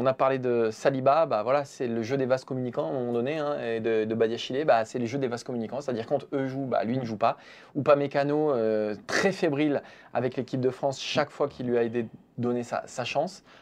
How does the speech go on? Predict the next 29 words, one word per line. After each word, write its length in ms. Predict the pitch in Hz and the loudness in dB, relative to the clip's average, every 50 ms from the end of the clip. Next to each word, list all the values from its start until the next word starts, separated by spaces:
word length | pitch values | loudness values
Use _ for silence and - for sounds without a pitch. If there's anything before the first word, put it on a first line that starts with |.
| - - | -8 0
alors 200 | 104 117 120 120 | 0 0 2 2
qu'au 100 | - 139 | 0 0
Bayern 260 | 127 127 131 139 139 135 | 2 2 2 0 -2 -4
c'est 100 | - 113 | -8 -10
plutôt 200 | 127 120 - 127 | -10 -6 -6 -6
costaud. 380 | - 113 - - 147 143 175 - - - - - - - - | -6 -6 -6 0 0 0 0 -2 -8 -20 -20 -20 -18 -10 -4
Mais 60 | 120 | -4
je 100 | 110 - | -2 2
pense 160 | - 175 185 | 2 0 0
que 100 | - 151 | 0 -2
quand 140 | 135 143 151 | -2 0 -2
tout 120 | 147 - 214 | 0 2 2
le 60 | 202 | 4
monde 120 | 196 190 180 | 4 4 2
reviendra, 500 | 165 165 156 160 147 143 147 160 185 - - _ _ _ _ _ _ _ _ _ _ _ - - | 2 2 0 2 2 2 2 2 2 -2 -8 _ _ _ _ _ _ _ _ _ _ _ -6 0
eh 120 | 123 127 117 | 0 2 4
ben, 200 | 117 131 151 151 | 4 4 4 2
peut-être 320 | - 135 - 151 151 - | 0 2 2 2 2 2
que 120 | - - | 0 -4
Upa-, 300 | 127 117 - 131 123 120 - | -2 2 2 2 2 2 2
Upamecano 500 | 147 131 147 139 131 123 123 123 131 160 | 0 2 2 0 0 2 0 0 -2 -2
sera 320 | 160 - 135 120 123 135 143 | -4 -4 -2 0 2 2 2
le 160 | 147 135 127 | 2 0 -2
premier 380 | - - - - 147 147 147 | -6 -6 2 2 2 2 2
des 80 | 143 139 | -2 -2
défenseurs 400 | 135 123 120 - 131 120 131 120 | -4 -4 -6 -6 -8 -12 -12 -12
centraux 420 | - - - 135 117 - - 151 | -12 -8 -8 -8 -6 -4 -2 -2
à 40 | 147 | -2
s'effacer. 420 | 139 - 139 - 123 - - - | -2 -4 -8 -8 -8 -10 -10 -16